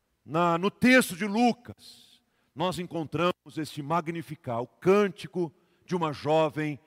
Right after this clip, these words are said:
agraciada. Cântico eu já expliquei o que significa. Jovem, porque Maria possivelmente era uma adolescente nesses dias, uma jovenzinha, e agraciada, porque foi desta maneira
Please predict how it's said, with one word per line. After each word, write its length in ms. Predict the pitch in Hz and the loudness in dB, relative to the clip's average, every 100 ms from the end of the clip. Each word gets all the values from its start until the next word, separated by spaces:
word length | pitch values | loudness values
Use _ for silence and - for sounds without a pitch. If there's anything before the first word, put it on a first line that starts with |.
| _ - | _ -6
agraciada. 840 | 143 139 156 - 123 92 78 87 _ _ _ _ _ _ _ _ _ _ _ | -4 -2 -2 -2 -4 -6 -8 -18 _ _ _ _ _ _ _ _ _ _ _
Cântico 340 | 160 170 - | 0 0 -2
eu 40 | 147 | -6
já 100 | 143 | -6
expliquei 380 | - 135 - 139 | -6 -8 -6 -6
o 20 | |
que 80 | - | -8
significa. 640 | 143 143 - 180 - - _ _ _ _ _ _ | -12 -10 -8 -10 -10 -20 _ _ _ _ _ _
Jovem, 580 | - - 196 196 160 185 | -6 2 6 6 4 -2
porque 260 | - 160 160 | -4 -4 -2
Maria 400 | 156 147 160 151 | 0 2 2 0
possivelmente 760 | - 165 180 160 151 147 156 156 | -2 -4 -4 -4 -4 -2 -4 -4
era 100 | 143 | -2
uma 260 | 143 117 - _ _ | 0 -2 -6 _ _
adolescente 1000 | 175 190 175 156 143 - 170 185 175 139 | 4 4 2 0 -2 0 0 0 -4 -8
nesses 280 | 135 139 110 | -8 -10 -6
dias, 600 | 170 190 175 156 - - _ _ - | -2 2 2 0 -8 -18 _ _ -10
uma 240 | 151 156 | -4 -4
jovenzinha, 960 | - 160 147 175 165 113 180 175 156 - _ _ _ _ _ _ _ _ _ _ _ _ _ _ | 0 0 0 -4 -6 -4 -4 -4 -6 -10 _ _ _ _ _ _ _ _ _ _ _ _ _ _
e 120 | 135 156 | 0 2
agraciada, 760 | 160 160 143 - 143 156 139 | 2 0 -4 -2 2 2 0
porque 240 | 135 135 147 | -8 -12 -10
foi 200 | 147 135 | -8 -4
desta 480 | 139 170 160 - | 0 0 -2 -6
maneira 580 | 147 139 131 156 151 147 | -6 -4 0 0 0 -2